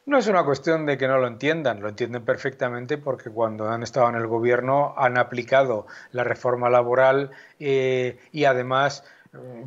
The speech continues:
Podemos e Izquierda Unida son dos partidos que en sus filas han aplicado la reforma laboral más que probablemente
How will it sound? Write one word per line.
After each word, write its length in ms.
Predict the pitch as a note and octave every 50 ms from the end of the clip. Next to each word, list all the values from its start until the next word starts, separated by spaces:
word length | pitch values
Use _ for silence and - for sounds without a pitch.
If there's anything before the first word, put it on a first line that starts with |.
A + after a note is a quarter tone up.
| - _
Podemos 640 | - C#3 B2+ A#2+ C3+ D#3 E3 F3 E3 C#3+ B2+ - C3+
e 40 |
Izquierda 460 | B2 A2+ - - D3 D3 C#3+ C#3 C#3+ C3+
Unida 320 | C3 C#3 D3 D3+ E3 D#3
son 180 | - C#3 B2 B2
dos 160 | C3+ B2+ -
partidos 540 | - C#3+ C3 B2+ - C#3+ D3 D#3+ D3+ C#3+ -
que 220 | - C#3 D#3 D#3+ -
en 160 | E3 C#3+ C3+
sus 300 | - - D3+ C3 B2 -
filas 460 | - E3+ F3 F#3 E3+ D3 C3 - -
han 100 | C#3+ C#3
aplicado 420 | C3+ A#2+ B2+ C3+ B2+ B2+ C#3 C#3 C#3+
la 140 | C#3+ C3+
reforma 380 | C3 B2 - C#3+ C#3+ C#3+ C#3+ C#3
laboral 520 | C3+ C3 A#2+ A#2 B2+ B2+ C3+ D3 D#3+ D#3+ D#3+ - - - - -
más 200 | C#3 C3+ - -
que 320 | - C#3+ C#3 C3 A#2 - - - - -
probablemente 800 | C#3+ C3+ C#3 C#3 C#3 C#3 C3+ C#3 C#3 C#3 C#3 C#3+ D3 D3+ D3